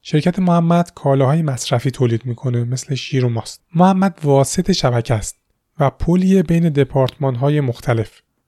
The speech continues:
اون با تامین کننده‌های مختلف شرکت هم ارتباط داره. اما توی چارت سازمانی محمد زیاد مهم به نظر نمیرسه و فقط یه مدیره که داره کارش رو درست انجام می‌ده.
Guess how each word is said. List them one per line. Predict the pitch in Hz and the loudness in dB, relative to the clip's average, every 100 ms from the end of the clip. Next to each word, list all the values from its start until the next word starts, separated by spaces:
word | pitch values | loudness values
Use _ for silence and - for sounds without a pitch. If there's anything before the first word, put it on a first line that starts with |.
| _ - | _ -4
اون | 160 165 | 0 2
با | 151 | 0
تامین | - 139 139 | 0 -2 -4
کننده‌های | 123 135 135 135 156 | -2 0 2 2 2
مختلف | 143 123 139 143 180 | 0 -2 -2 0 0
شرکت | - 165 170 160 | -2 -2 0 -2
هم | 165 160 165 160 | 0 2 0 0
ارتباط | 123 - 120 117 - | -2 0 0 0 -2
داره. | 160 - _ _ _ _ - | -12 -14 _ _ _ _ -2
اما | 175 185 | 0 2
توی | 185 180 | 2 2
چارت | 170 190 202 | 2 0 0
سازمانی | - 180 175 175 170 170 165 | -2 0 2 2 2 0 2
محمد | 160 151 170 160 | 2 2 0 0
زیاد | 160 165 | 0 2
مهم | 151 160 | 4 2
به | 160 | 2
نظر | 147 139 160 | 2 2 2
نمیرسه | 165 151 127 120 - 131 123 - _ _ _ _ - | 2 2 2 0 0 0 0 -4 _ _ _ _ -4
و | |
فقط | 147 156 175 160 | -2 0 0 0
یه | 180 | 2
مدیره | 165 147 143 180 202 196 | 2 2 2 2 4 4
که | - | 2
داره | 156 156 175 | 2 2 2
کارش | - 175 139 - | 2 2 2 0
رو | 131 | -2
درست | 131 123 135 | -2 -2 -2
انجام | 120 123 120 | -2 -2 -2
می‌ده. | 120 139 | -2 -6